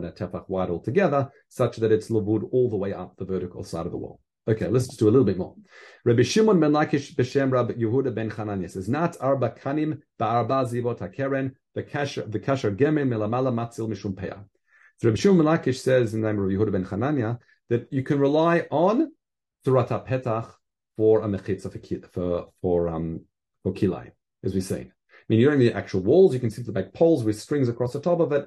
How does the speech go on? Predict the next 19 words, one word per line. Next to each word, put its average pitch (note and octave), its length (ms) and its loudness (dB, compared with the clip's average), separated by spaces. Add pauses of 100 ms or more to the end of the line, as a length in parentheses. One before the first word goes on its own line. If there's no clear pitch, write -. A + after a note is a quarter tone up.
and E3 120 -6
that E3+ 80 -6
will D#3+ 80 -6
be E3 100 2
enough E3+ 300 -2
of B2 140 -8
a, C3 220 -2 (320)
a A#2+ 60 -8
mechitza B2+ 720 -2 (240)
so - 160 -8
you C3+ 80 -2
can C3 140 -6
plant B2 200 -2
on A2+ 100 -4
either G2+ 140 -4
side E2 300 -10
of F2 80 -10
this G#2 180 -6
wall. - 320 0